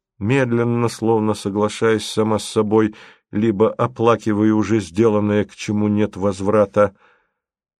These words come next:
«Он любил арабов», произнесла она, наконец, с сожалением. «Нас он не любил. Возможно, арабы ему платили».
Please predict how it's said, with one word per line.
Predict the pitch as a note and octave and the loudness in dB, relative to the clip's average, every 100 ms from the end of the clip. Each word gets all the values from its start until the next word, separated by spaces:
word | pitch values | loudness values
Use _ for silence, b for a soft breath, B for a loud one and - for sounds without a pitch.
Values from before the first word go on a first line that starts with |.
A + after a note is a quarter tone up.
| _ _ _ | _ _ _
«Он | C3 C3 B2+ B2+ - _ _ _ _ _ _ - | -2 -2 -2 -6 -14 _ _ _ _ _ _ -14
любил | G#2+ B2+ B2 B2+ A2+ | -6 -6 -4 -4 0
арабов», | A#2 B2 A#2 C#2 - - - _ _ _ _ _ G#2 | 0 2 0 -4 -12 -20 -20 _ _ _ _ _ 0
произнесла | G#2+ F#2 G2 F#2+ - F#2+ G2 | 0 0 -4 -6 -4 -2 0
она, | F#2 F#2 | -2 -4
наконец, | F2 F#2 F#2+ F#2+ - - _ _ _ | -6 -4 -4 -4 -10 -20 _ _ _
с | - | -20
сожалением. | - - G#2 F#2 G2 F#2+ F2+ D#2+ D2+ C#2 B1 _ _ _ _ _ _ _ | -16 -6 -4 -2 -2 0 -2 -4 -12 -14 -18 _ _ _ _ _ _ _
«Нас | - C#3 C3+ B2 B2 | -8 -4 -4 -6 -4
он | G#2+ G2+ | -4 -4
не | G2+ F#2+ | -4 -6
любил. | F#2 F2 C#2 D2+ C2 _ _ _ _ _ _ _ _ _ _ | -8 -12 -12 -14 -14 _ _ _ _ _ _ _ _ _ _
Возможно, | A#2 A2+ B2 D3 C3 D3 D3 | -2 0 0 0 0 -2 -4
арабы | - E3 C#3+ D3+ C#3 C3+ | -2 0 2 2 2 2
ему | C3 B2+ B2+ C#3+ | 2 2 0 -2
платили». | C3 B2 B2+ B2+ D3 D3+ E2+ C2 | -2 2 2 0 -6 -4 -8 -10